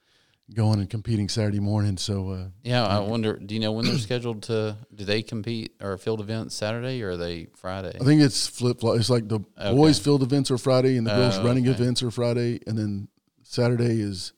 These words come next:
Speaker 1: girls throwing events and boys running events, if I
Speaker 2: Okay.
Speaker 1: remember correctly. I, don't hold me to that. Coach Malone will probably make sure I get a schedule. <laughs> But, uh, anyways, that is it. Is there anything else you'd like to add?
Speaker 2: No, ju-,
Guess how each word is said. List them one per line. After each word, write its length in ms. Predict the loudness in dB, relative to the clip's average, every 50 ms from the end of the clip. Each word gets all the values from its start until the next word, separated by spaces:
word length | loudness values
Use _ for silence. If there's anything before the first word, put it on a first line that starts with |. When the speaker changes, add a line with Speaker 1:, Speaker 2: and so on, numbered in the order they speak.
| _ _ _ _ -20
Speaker 1:
girls 360 | -8 -4 -2 0 0 -2 -2
throwing 300 | -4 -4 -4 -4 -2 -4
events 260 | -4 -4 -6 -6 -6 -6
and 100 | -10 -10
boys 240 | -12 -14 -14 -12 -12
running 160 | -10 -10 -10
events, 200 | -10 -10 -10 -12
if 160 | -12 -10 -8 -6
I 40 | -4
Speaker 2:
Okay. 60 | -4 -4
Speaker 1:
remember 240 | -6 -6 -8 -8 -10
correctly. 440 | -10 -10 -10 -10 -10 -10 -10 -8 -6
I, 120 | -6 -8 -8 -12 _ _ _ _ _ _ _ _ _ _ _
don't 120 | -6 -2 -2
hold 140 | -2 -2 -2
me 60 | -4
to 180 | -6 -8 -10 -8
that. 300 | -8 -8 -8 -10 -12 _
Coach 220 | -20 -20 -16 -14
Malone 180 | -12 -12 -10 -10
will 80 | -12
probably 220 | -12 -12 -12 -12 -12
make 180 | -12 -12 -12
sure 160 | -12 -10 -10 -12
I 100 | -14 -16 -18 _ _ _ _ _ _ _ _ _ _ _ _ -14
get 100 | -14 -12
a 40 | -12
schedule. 400 | -12 -14 -14 -14 -16 -18 -18 -20 -20 -12 -6
<laughs> 100 | -4 -4 -4 -4 -8 -14 _ _ _ _ _ _ _ _ _ _ _ _ _ _ _ -4
But, 140 | -2 0
uh, 220 | 0 0 0 -2 -4 -2 0
anyways, 300 | 2 4 6 6 6 6
that 160 | 6 6 6
is 100 | 6 6
it. 220 | 4 4 4 2 0
Is 120 | 0 4
there 100 | 4 4
anything 240 | 4 4 2 0 0
else 180 | 0 0 -2 -4
you'd 100 | -4 -4
like 140 | -6 -6 -4
to 180 | -6 -6 -6 -6
add? 120 | -8 -10 -12 -16 -20 -20 _ _ _ _
Speaker 2:
No, 200 | -6 -4 -2 -2
ju-, 140 | -2 -2 -4